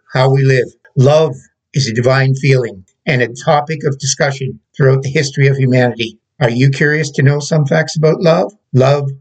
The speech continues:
throughout the ages has been defined by poets, psychologists, biologists, philosophers, and others, and this has caused a lot of discussion, but no total definition of love.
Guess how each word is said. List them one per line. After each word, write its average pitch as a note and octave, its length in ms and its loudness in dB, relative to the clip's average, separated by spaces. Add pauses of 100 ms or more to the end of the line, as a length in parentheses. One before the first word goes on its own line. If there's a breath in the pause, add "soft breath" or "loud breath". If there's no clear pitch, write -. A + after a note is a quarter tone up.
(140)
throughout C3+ 340 2
the C3+ 120 2
ages C3+ 640 0
has - 200 -2
been B2 200 0
defined B2 480 0
by A2+ 200 -4
poets, C3+ 520 0
psychologists, C3+ 920 0 (200)
biologists, C3+ 840 0 (180)
philosophers, D3 680 0
and C#3 140 2
others, B2+ 420 -2 (160)
and B2 100 2
this D#3 220 0
has C3+ 200 -6
caused C3 520 0 (100)
a D3+ 80 -2
lot C#3 280 4
of C#3+ 120 -2 (140)
discussion, C3+ 580 -2 (120)
but - 160 -2
no D3+ 400 2 (100)
total C#3+ 400 0 (160)
definition B2+ 560 -2
of A2+ 80 0
love. A2+ 340 -2